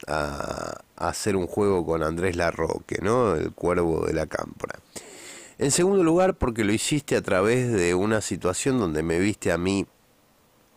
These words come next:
juntando gente para la marcha y que hablé de que masco hojas de coca como hace Evo Morales, que no tiene nada que ver con aspirar cocaína, ni con fumar pasta base, no tiene nada que ver con nada de eso.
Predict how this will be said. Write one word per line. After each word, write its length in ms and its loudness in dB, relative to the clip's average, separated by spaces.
juntando 540 0
gente 260 0
para 180 0
la 120 2
marcha 400 0
y 140 -4
que 140 0
hablé 260 4
de 160 2
que 100 0
masco 540 0
hojas 260 -2
de 120 0
coca 280 0
como 220 -2
hace 240 0
Evo 200 2
Morales, 360 0
que 100 -4
no 120 0
tiene 160 2
nada 180 2
que 140 -2
ver 200 2
con 200 -4
aspirar 680 0
cocaína, 760 0
ni 120 -2
con 260 -4
fumar 380 -2
pasta 420 -4
base, 400 0
no 100 0
tiene 160 0
nada 160 0
que 120 0
ver 140 0
con 160 -2
nada 160 0
de 160 -4
eso. 280 -10